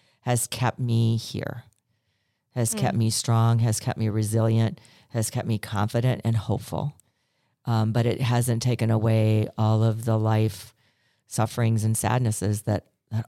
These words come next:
Speaker 1: all of us at some point or another, in some version or another, will experience.
Speaker 2: Well, thank goodness for that.
Speaker 1: Yeah.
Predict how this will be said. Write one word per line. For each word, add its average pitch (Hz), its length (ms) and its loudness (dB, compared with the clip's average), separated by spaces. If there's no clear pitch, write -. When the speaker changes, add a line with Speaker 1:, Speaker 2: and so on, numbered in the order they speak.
Speaker 1:
all 135 240 2
of 113 120 0
us 104 200 -2
at - 120 -6
some 117 220 0
point 107 240 2
or 104 60 2
another, 104 400 2
in 107 200 -2
some 110 280 0
version 110 400 2
or 101 100 0
another, 101 340 -2
will 104 160 -6
experience. - 720 -8
Speaker 2:
Well, 202 160 -20
thank 226 200 -20
goodness 220 320 -20
for - 160 -20
that. 202 380 -12
Speaker 1:
Yeah. 185 280 2